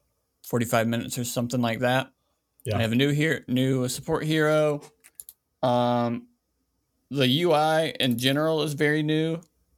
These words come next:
Speaker 1: They added a lot of, a lot of things.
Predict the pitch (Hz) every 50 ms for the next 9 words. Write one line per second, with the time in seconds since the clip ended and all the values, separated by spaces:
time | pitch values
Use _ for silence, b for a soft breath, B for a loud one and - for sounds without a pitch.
0 | _ _ - 113 - - 110 123 135 139 127 120 113 113 110 117 120 120 117 120
1 | - - 110 113 110 110 107 104 104 104 104 101 - - - _ _ _ _ _
2 | _ _ _ _ _ _ _ _ _ _ _ _ _ _ _ _ _ _ _ _
3 | _ _ _ _ _ - 135 123 120 120 117 117 110 - - 117 92 78 76 -
4 | 135 - - -